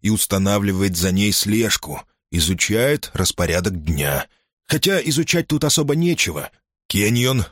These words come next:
под колпаком у федералов, носит браслет и практически не выходит из дома. Однако самаритянина это не смущает.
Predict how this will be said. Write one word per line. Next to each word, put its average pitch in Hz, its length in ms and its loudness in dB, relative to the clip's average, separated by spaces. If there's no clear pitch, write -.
под 110 160 0
колпаком 107 500 0
у 98 60 2
федералов, 85 800 0
носит 147 400 2
браслет 101 680 0
и 143 100 2
практически - 640 0
не 113 100 0
выходит 90 460 -2
из 78 160 2
дома. 73 400 -2
Однако 107 880 0
самаритянина 101 800 0
это 92 260 0
не 92 80 2
смущает. 71 880 -2